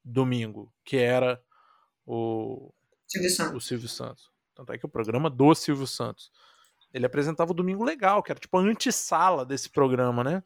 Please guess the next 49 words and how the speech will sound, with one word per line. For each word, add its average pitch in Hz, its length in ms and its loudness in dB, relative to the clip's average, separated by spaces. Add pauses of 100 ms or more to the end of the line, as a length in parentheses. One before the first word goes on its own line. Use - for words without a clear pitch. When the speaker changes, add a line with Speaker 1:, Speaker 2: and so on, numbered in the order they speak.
(420)
Speaker 2:
Era 190 260 2
mesmo, 196 540 0
é 160 60 -6
verdade. 180 580 2
Speaker 1:
É. 110 720 -6
Speaker 2:
Que 185 80 2
era 196 160 4
onde 208 160 -2
passavam 208 420 2
as 202 140 -2
maiores 196 400 2
bizarrices, 226 600 0
né? 165 140 2
Que - 80 -16
foram 185 200 2
essas 185 300 0
duas 185 240 0
que 202 80 2
eu 185 40 4
citei. 185 520 0 (360)
A 180 80 2
banheira 190 360 2
do 196 80 -2
Gugu 185 480 2
e 214 260 0
Garo-, 185 260 0
Gata 208 240 2
Molhada. 175 480 -2
Speaker 1:
Cara, 175 380 0
Speaker 2:
Concurso 202 240 4
Garota 196 320 0
Molhada. 180 320 2
Speaker 1:
você 165 240 2
lembra 190 300 2
de 175 60 0
eu 165 120 0
falando 151 260 -4
em 147 80 -6
grandes 139 280 -6
bizarrices 131 640 -4
do 123 100 -2
S 123 200 0
B 113 120 -6
T 160 360 -6 (540)
e, 117 320 -12
consequentemente, 113 840 -10
do 113 540 -4
nosso 110 260 -8
queridíssimo 110 880 -10